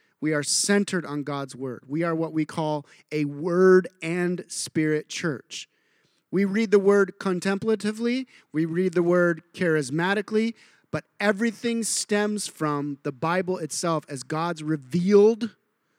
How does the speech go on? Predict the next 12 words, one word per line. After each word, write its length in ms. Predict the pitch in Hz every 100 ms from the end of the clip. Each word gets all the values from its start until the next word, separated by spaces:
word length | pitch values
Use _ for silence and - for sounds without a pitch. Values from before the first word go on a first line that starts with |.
| _ 135
Word 600 | 165 196 160 147 175 185 _ _ -
to 240 | 226 240
us 420 | 170 160 156 - -
in 260 | 180 190 160
this 240 | 160 -
world. 420 | 170 160 73 - _ _ _ _ _ _ _ _ 165
And 160 | 160
both 280 | 190 226 240
traditions 520 | - 240 226 - 170
of 120 | 160
Christianity, 800 | - 185 - 175 180 139 113 135 -
contemplative 800 | 160 156 202 214 226 233 254 -